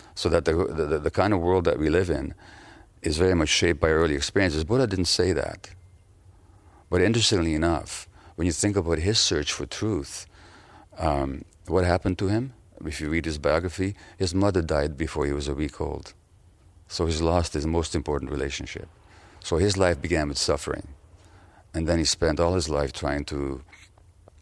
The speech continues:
find the nature of suffering and how to transcend suffering and how to get beyond it. And this is how he, um,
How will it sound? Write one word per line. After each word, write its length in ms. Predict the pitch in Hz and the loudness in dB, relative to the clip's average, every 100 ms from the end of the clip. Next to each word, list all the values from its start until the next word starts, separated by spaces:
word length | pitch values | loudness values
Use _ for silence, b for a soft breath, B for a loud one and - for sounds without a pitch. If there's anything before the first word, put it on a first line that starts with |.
| B B B B - - - | B B B B -16 -20 -18
find 500 | - - 87 82 82 | -10 -2 2 2 2
the 80 | 78 | 2
nature 440 | 80 90 98 - 80 | 2 2 2 2 0
of 100 | 73 | 0
suffering 480 | - 73 71 69 71 | -2 -2 -2 -4 -4
and 120 | 78 | -4
how 220 | 76 76 | 0 0
to 240 | 73 73 - B B B B - - | -2 -6 -12 B B B B -16 -4
transcend 560 | 95 80 - 90 90 | 0 2 2 2 0
suffering 500 | - 85 78 78 65 | 0 -2 -2 -4 -4
and 120 | 78 | -4
how 100 | 80 | -2
to 80 | 76 | -2
get 200 | 73 73 | -4 -6
beyond 400 | 73 76 80 78 | -6 -4 -2 -4
it. 200 | - - B B B B | -6 -14 B B B B
And 140 | 71 78 | -4 0
this 180 | 90 | 0
is 140 | - - | -2 -2
how 200 | 76 69 | 0 0
he, 340 | 73 71 69 B B B B - | -2 -4 -6 B B B B -8
um, 580 | 73 67 67 50 50 | -4 -4 -6 -10 -14